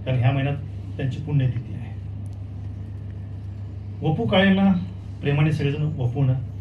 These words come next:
आणि ते कथा सांगण्यासाठी प्रसिद्ध होते. सोळाशेच्या वर त्यांचे कथाकथनाचे प्रयोग झाले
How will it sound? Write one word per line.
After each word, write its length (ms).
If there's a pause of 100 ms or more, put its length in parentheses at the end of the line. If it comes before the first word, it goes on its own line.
(640)
आणि 160
ते 100
कथा 280
सांगण्यासाठी 560 (340)
प्रसिद्ध 300
होते. 220
सोळाशेच्या 580
वर 160 (500)
त्यांचे 340
कथाकथनाचे 680 (580)
प्रयोग 180
झाले 280